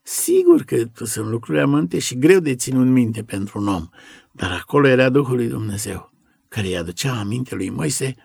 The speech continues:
toate amănuntele imaginilor pe care le văzuse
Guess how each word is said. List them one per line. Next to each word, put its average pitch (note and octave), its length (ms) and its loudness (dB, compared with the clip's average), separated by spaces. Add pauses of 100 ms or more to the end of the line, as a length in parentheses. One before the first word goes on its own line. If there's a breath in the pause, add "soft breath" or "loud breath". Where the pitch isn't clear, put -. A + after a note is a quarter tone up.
(220 soft breath)
toate F3 260 -4
amănuntele D3 920 4
imaginilor C3+ 880 -2
pe G#2 140 -12
care G#2+ 220 -8
le G2+ 120 -4
văzuse F#2 640 -6